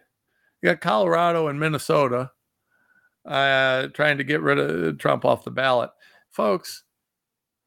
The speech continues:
th-, if I had brought a case like this as an attorney, I'd get disbarred.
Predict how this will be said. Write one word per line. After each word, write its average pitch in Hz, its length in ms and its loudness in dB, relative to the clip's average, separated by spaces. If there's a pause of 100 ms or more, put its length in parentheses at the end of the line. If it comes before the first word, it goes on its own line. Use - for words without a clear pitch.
(200)
th-, 220 260 -2 (420)
if 180 240 2
I 208 220 0
had 240 240 0
brought 175 240 2
a - 20 -4
case 151 400 -2
like 147 240 2
this 139 460 -2 (260)
as 123 140 0
an 120 100 -2
attorney, 131 560 -2 (1600)
I'd 208 200 2
get 175 180 -4
disbarred. - 640 -4